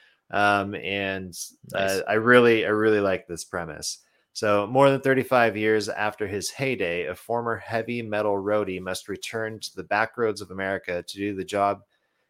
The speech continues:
Speaker 1: he thought he'd retired from. An exorcist.
Speaker 2: Oh.
Speaker 1: But,
Speaker 2: Oh.
Speaker 1: but thi-, but this time, he's not saving groupies and drunk bassists.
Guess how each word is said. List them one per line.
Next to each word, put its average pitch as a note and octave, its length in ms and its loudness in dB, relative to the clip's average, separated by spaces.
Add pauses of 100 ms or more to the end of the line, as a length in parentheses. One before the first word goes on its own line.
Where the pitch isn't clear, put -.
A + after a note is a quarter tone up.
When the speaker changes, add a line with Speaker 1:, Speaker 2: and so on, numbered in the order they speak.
(120)
Speaker 1:
he F#2+ 160 -8
thought G#2 340 2
he'd F#2+ 240 -8
retired F#2 640 -4
from. C#2+ 260 -12 (1040)
An - 140 -20
exorcist. - 800 -2 (680)
Speaker 2:
Oh. G2 320 0
Speaker 1:
But, G#2+ 300 2 (180)
Speaker 2:
Oh. C3+ 260 10 (160)
Speaker 1:
but G3+ 220 8
thi-, - 280 -10
but A#2+ 160 4
this F3+ 240 12
time, C3 380 6
he's B2+ 260 2
not C3+ 280 4
saving A#2+ 400 2
groupies A2 480 -2
and F2 80 -10
drunk F#2+ 320 -4
bassists. G2+ 720 -4